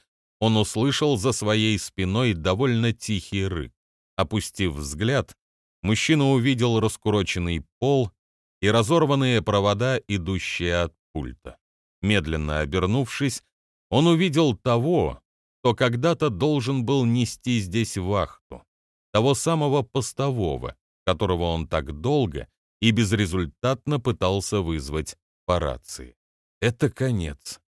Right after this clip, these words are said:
только и успел он прошептать и грустно улыбнуться до того, как тварь, бывшая когда-то его знакомым,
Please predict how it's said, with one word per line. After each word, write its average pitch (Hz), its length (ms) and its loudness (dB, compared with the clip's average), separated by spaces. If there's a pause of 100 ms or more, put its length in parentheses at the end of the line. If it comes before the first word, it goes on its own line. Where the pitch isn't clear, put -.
(380)
только 101 240 0
и 90 100 4
успел 92 500 0
он 78 180 -2
прошептать 92 840 -4 (460)
и 117 100 4
грустно 139 440 2
улыбнуться 120 1000 0 (160)
до 92 160 0
того, 147 260 4
как 110 280 0
тварь, 104 360 0
бывшая 90 540 -2
когда-то 85 480 -2
его 80 260 -2
знакомым, 104 680 -2